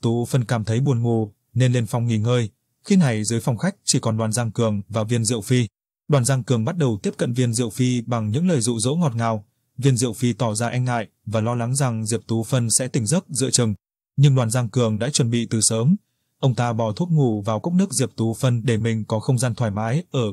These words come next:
cùng với Viên Diệu Phi. Sau khi biết được chuyện Đoàn Giang Cường làm, Viên Diệu Phi hoảng hốt hỏi ông ta vì sao lại làm vậy. Đoàn Giang Cường trả lời rằng vì mình yêu bà. Ngay từ lần đầu gặp mặt ông ta đã có tình cảm với bà. Thích thú với việc được tỏ tình bất ngờ thế,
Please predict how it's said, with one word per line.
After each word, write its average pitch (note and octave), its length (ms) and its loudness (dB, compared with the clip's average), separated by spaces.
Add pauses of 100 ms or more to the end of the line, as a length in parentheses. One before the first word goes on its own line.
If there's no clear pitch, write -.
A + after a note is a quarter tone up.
(100)
cùng A2+ 180 0
với A2 100 -2
Viên A#2+ 200 0
Diệu G#2+ 180 -4
Phi. B2 240 2 (400)
Sau - 180 2
khi C3+ 140 2
biết F3+ 180 2
được C3 160 0
chuyện - 220 -2
Đoàn A2+ 160 -2
Giang A#2+ 180 -2
Cường A#2 200 0
làm, A2+ 240 -2 (340)
Viên C3+ 200 4
Diệu B2 160 2
Phi B2 140 0
hoảng A2 220 0
hốt D3+ 180 0
hỏi B2 240 0
ông B2 140 -2
ta A#2 280 -2 (200)
vì A2 160 2
sao B2 280 0
lại A#2 140 -2
làm G#2+ 120 -2
vậy. A#2+ 200 0 (400)
Đoàn C3 160 4
Giang B2+ 180 0
Cường A#2+ 220 2
trả A2+ 120 0
lời G#2+ 140 0
rằng A2 260 0 (220)
vì A#2+ 180 2
mình A2+ 220 0
yêu B2+ 100 2
bà. A2+ 240 0 (400)
Ngay E3+ 140 4
từ C#3 120 2
lần A2+ 180 2
đầu A2+ 180 0
gặp A2+ 160 -4
mặt A2+ 240 -2
ông A#2 160 -2
ta A#2 260 -2
đã A2+ 160 -4
có B2 120 0
tình A#2 180 -2
cảm A2 280 0
với A2 120 -2
bà. A2+ 220 0 (400)
Thích A3 140 0
thú A#2+ 260 2
với B2+ 160 0
việc C#3+ 200 0
được B2+ 180 -2
tỏ A2+ 160 0
tình G#2+ 200 -2
bất D#3+ 120 -2
ngờ B2+ 160 2
thế, A2+ 320 2